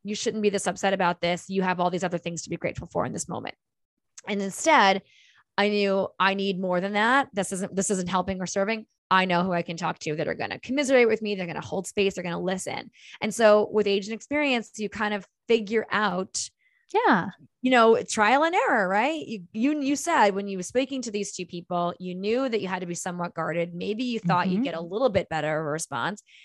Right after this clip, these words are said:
Speaker 1: but then you learned, "Okay, can't share anything of value with these people."
Speaker 2: Right.
Speaker 1: Right. So as shitty and fucked up as the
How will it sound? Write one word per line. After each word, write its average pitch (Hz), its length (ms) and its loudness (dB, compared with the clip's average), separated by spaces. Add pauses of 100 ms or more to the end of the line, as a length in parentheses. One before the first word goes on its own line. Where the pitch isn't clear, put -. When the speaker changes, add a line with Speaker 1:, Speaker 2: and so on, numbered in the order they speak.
(180)
Speaker 1:
but 240 120 2
then 285 180 4
you 285 100 2
learned, 269 360 0 (120)
"Okay, 131 520 -4
can't - 300 -8
share 180 300 -2
anything 170 380 -4
of 165 80 -6
value 120 320 -2
with 101 100 -8
these - 160 -10
people." - 480 -10
Speaker 2:
Right. 175 260 -12
Speaker 1:
Right. 190 260 -2
So 208 80 0
as 190 280 -2 (240)
shitty 269 520 2
and 196 140 -6
fucked 208 280 -4
up 214 180 0
as 190 100 -6
the 170 40 -10